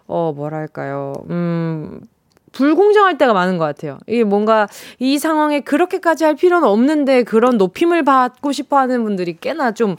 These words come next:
종종 덜어 있다고 하더라고요. 음, 제 주변에 없어서 다행인 것 같아요.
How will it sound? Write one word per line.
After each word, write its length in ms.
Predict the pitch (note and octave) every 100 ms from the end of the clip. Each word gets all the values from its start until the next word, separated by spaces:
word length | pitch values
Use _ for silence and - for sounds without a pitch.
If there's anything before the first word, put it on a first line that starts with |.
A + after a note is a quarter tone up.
| - - -
종종 400 | C4 D4 C#4 F3
덜어 380 | G3 A#3 A3 D#3
있다고 440 | G#3+ A3 C4+ A3
하더라고요. 500 | A#3+ C#4 A3 D3+ C#3 - - - - -
음, 140 | E3 D#3+
제 140 | F#3+
주변에 280 | F#3 F#3+ F3+
없어서 300 | D3 G3+ F3
다행인 380 | - D#3+ A3+ A#3+
것 80 |
같아요. 460 | E3+ - - - -